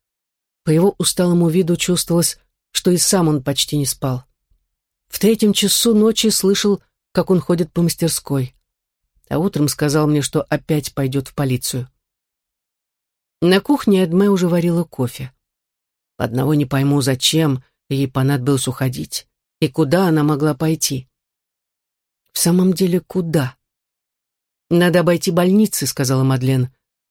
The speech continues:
«Вдруг на улице с Вероникой что-то случилось. Начнём с отель Дьё и Ла Питье. Потом поищем по тюрьмам». «С какой стати ей оказаться в тюрьме?» удивилась Эдме,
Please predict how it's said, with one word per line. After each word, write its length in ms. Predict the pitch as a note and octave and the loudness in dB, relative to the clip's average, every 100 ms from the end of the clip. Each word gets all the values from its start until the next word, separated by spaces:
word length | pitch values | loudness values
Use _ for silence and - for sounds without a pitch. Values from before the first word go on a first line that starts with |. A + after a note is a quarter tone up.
| _ | _
«Вдруг 380 | C#3+ C3+ A3 - | -4 0 0 0
на 140 | D#3+ | 2
улице 340 | E3 F#3+ F#3 E3 | 2 0 0 -4
с 100 | - | -2
Вероникой 460 | D#3 E3 F3 - | 0 2 0 -2
что-то 280 | D#3 D#3 D3+ | -4 -4 -6
случилось. 640 | - C#3 - D#3 D3+ - - _ _ _ _ _ _ _ _ - | -4 -4 -2 -2 -2 -4 -10 _ _ _ _ _ _ _ _ 0
Начнём 440 | E3+ D#3 G#3+ A3 | 0 2 2 2
с 80 | - | 2
отель 280 | F#3+ G3+ F#3+ | 0 0 0
Дьё 400 | D#3+ G3 A#3 G#3+ _ _ | 0 2 2 2 _ _
и 120 | F3+ | -2
Ла 160 | E3+ F3 | 0 0
Питье. 560 | F3+ F3 - C#3 B2+ - _ _ _ _ _ _ | -2 -4 -4 -4 -4 -8 _ _ _ _ _ _
Потом 300 | D#3 D3+ G3 | -2 0 0
поищем 360 | E3 D#3+ - D#3 | 0 0 0 -2
по 160 | E3 | -2
тюрьмам». 480 | - D3+ C3 C3 C3 _ _ _ _ _ _ _ _ _ | -4 -2 -2 -2 -4 _ _ _ _ _ _ _ _ _
«С 100 | - | -4
какой 320 | - C#3+ E3+ | -4 0 0
стати 320 | D#3 F#3 D#3 D3 | 2 0 0 2
ей 120 | D3 | 0
оказаться 460 | C#3 D3+ D#3+ - | 2 0 0 -2
в 60 | D#3+ | -2
тюрьме?» 520 | - G#3 F#3 C#3 B2 _ _ _ _ | 2 2 2 0 -2 _ _ _ _
удивилась 500 | D#3 C#3 C#3+ C#3+ - | -2 0 2 0 -2
Эдме, 520 | - C#3 B2+ D3+ E3 | -4 -2 0 2 0